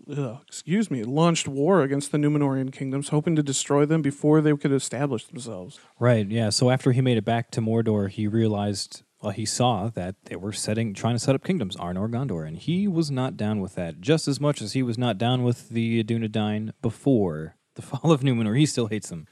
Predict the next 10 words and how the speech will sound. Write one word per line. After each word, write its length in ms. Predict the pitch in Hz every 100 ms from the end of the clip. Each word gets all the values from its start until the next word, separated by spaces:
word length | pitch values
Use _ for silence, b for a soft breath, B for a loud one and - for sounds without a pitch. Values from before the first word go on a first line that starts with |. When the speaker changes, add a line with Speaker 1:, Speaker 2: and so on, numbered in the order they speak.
| _
Speaker 1:
And 100 | -
Sauron 460 | 156 165 175 185 180
actually 260 | 175 - 147
captured 540 | - 143 165 170 156
Minas 280 | 160 147 -
Ithil, 380 | 151 - 107 110
which 180 | 117
is 160 | 120 135
the, 340 | 113 104 104 - _ _
the 140 | 160